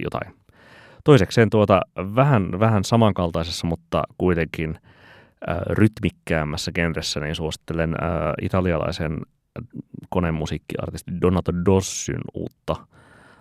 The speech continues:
albumia, ää, nimeltään Magda, joka tuossa kuukausi sitten julkaistiin. Donato Dossy, ää, esiintyy myös Postbaarissa tuossa maaliskuun lopussa tai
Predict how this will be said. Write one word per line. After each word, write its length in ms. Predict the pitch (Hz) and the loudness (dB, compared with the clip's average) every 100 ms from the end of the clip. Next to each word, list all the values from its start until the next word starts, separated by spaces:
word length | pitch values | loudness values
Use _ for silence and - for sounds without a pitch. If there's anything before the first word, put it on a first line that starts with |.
| _ - | _ -6
albumia, 600 | 85 80 82 80 78 78 - - _ _ - | -2 -2 -2 -2 -2 -4 -8 -20 _ _ -8
ää, 380 | - - - 57 - - | -6 -6 -6 -6 -8 -8
nimeltään 800 | 85 82 78 76 - 73 82 87 - _ _ _ _ _ _ _ _ _ _ - | -6 -6 -6 -6 -6 -6 -6 -8 -12 _ _ _ _ _ _ _ _ _ _ 0
Magda, 500 | 104 113 110 104 95 - - | 2 4 2 2 0 -2 -12
joka 160 | - 82 | -6 -4
tuossa 400 | 78 - - 78 - | -2 -4 -2 -4 -4
kuukausi 360 | 92 87 82 - | -2 0 -2 -4
sitten 240 | - 85 | -8 -2
julkaistiin. 580 | 98 90 87 - 80 78 - - - 82 | 0 0 -2 -4 -4 -4 -8 -10 -6 -2
Donato 280 | 92 87 85 | 0 0 0
Dossy, 340 | 85 - 87 | -2 -2 -6
ää, 60 | - - - - - - - - - | -6 -10 -14 -10 -10 -10 -12 -14 -10
esiintyy 360 | 90 85 78 85 | -6 -6 -6 -6
myös 160 | 87 - | -6 -2
Postbaarissa 560 | 92 - 78 71 - | -2 0 -2 0 -4
tuossa 320 | - - - - - | -6 -8 -8 -10 -8
maaliskuun 420 | - - - - 78 | -6 -6 -6 -6 -4
lopussa 280 | 82 85 | -6 -6
tai 180 | - 78 | -6 -8